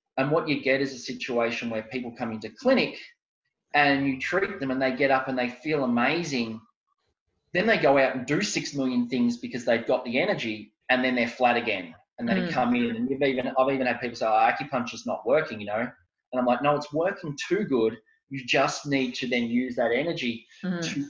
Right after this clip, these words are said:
Speaker 1: take a back seat and build upon that energy the whole time."
Speaker 2: Mm.
Speaker 1: We're constantly dipping in. We use our reserves. And
Speaker 2: Yeah.
Speaker 1: on, on a last note of that, from that classical text I was talking about, there's a
Speaker 2: Mm.
Speaker 1: line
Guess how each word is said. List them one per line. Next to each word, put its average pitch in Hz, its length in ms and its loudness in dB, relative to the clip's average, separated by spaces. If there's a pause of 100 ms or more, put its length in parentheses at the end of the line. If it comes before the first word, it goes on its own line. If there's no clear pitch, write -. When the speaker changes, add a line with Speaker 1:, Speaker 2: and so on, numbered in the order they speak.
(100)
Speaker 1:
take 139 180 2
a 120 120 -4
back 123 260 4
seat - 520 -4 (120)
and 127 280 0 (120)
build 147 380 4
upon 123 400 -2
that 110 160 2 (100)
energy 117 380 -6
the 107 100 -2
whole 110 280 -4
time." 107 420 -2 (300)
Speaker 2:
Mm. 170 360 -6
Speaker 1:
We're 120 180 -10 (300)
constantly 151 680 0
dipping 120 400 -4
in. 165 380 -4 (440)
We 127 120 -4
use 120 300 0
our 117 180 2
reserves. 110 680 0
And 120 340 0 (800)
Speaker 2:
Yeah. 165 300 -2
Speaker 1:
on, 156 180 6
on 147 120 6
a 135 80 8
last 139 360 8
note 147 200 8
of 135 100 2
that, 123 280 8
from 147 200 6
that 127 220 4
classical 123 420 2
text 226 340 2
I 151 40 4
was 139 100 0
talking 123 380 -2
about, 123 200 2
there's 143 180 2
a 139 40 6
Speaker 2:
Mm. 135 100 4
Speaker 1:
line 143 560 4